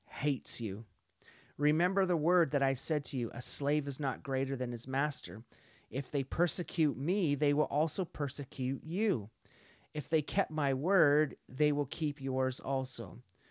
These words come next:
But all these things they will do to you for my name's sake, because they do not know the one who sent me. Uh, what is this?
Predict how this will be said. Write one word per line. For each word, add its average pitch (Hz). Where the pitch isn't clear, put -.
But 131
all 202
these 220
things 151
they 151
will 196
do 156
to -
you 135
for 135
my 143
name's 143
sake, 123
because 135
they 143
do 135
not 165
know 139
the 135
one 127
who 131
sent -
me. 110
Uh, 123
what 131
is 143
this? 151